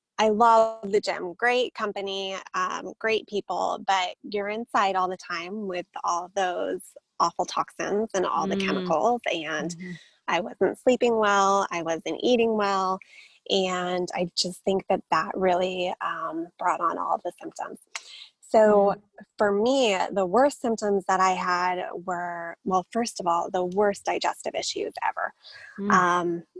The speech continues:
Speaker 1: so I was teaching fitness classes at the time too, and I would literally be curled up in a ball on my left side trying to instruct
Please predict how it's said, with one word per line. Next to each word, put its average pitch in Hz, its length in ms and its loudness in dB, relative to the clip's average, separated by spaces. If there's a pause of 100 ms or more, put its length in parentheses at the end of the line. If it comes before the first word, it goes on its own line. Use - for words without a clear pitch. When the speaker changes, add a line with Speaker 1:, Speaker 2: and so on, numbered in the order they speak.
(180)
Speaker 1:
so 208 160 0
I 196 60 6
was 190 140 0
teaching 190 420 0
fitness 208 340 0
classes - 460 -6
at - 120 -4
the - 60 -8
time - 340 -10
too, 190 400 0
and 190 120 -2
I 180 120 -2
would 190 180 -2
literally 226 640 2
be 226 120 0 (160)
curled 190 200 2
up 185 180 0
in 196 100 -2
a 185 60 -2
ball - 420 0 (100)
on 175 120 -2
my 170 140 -2
left 175 320 -4
side 160 340 -2 (500)
trying 185 400 0
to - 140 -6
instruct - 640 -4